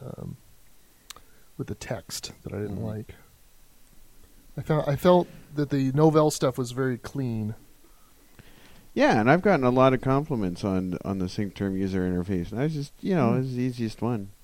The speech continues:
Speaker 2: <laughs> Of course, the, the keyboard shortcuts is probably the thing I get the most feedback on.
Speaker 1: Oh, requesting changes to?
Speaker 2: Yeah, you know, "Can you fix this?" Or, "This is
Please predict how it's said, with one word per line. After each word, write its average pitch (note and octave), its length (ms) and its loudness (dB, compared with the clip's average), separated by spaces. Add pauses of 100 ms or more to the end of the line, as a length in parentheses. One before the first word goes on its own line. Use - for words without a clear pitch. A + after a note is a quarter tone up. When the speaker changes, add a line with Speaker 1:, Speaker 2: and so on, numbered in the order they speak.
(260)
Speaker 2:
<laughs> G#2 100 -4 (2500)
Of - 80 -4
course, D#3 300 10
the, A2 320 6
the G#2+ 100 -2
keyboard E3+ 400 4
shortcuts G2+ 560 0
is F#2+ 100 -6
probably G#2 380 0
the F#2 80 0
thing F2 220 -2
I F2 80 0
get F2+ 180 -2
the E2+ 60 -8
most F2+ 280 -6
feedback E2+ 460 -4
on. E2 280 -8 (520)
Speaker 1:
Oh, D3 140 0
requesting B2+ 720 -2
changes C3 500 -4
to? C#3 260 -6 (520)
Speaker 2:
Yeah, A#2 400 6 (140)
you D3 100 -2
know, B2 220 4
"Can - 140 -8
you A#2+ 100 0
fix C3+ 300 0
this?" G#2+ 500 2
Or, G#2+ 100 2
"This A2+ 300 -2
is G2+ 280 -6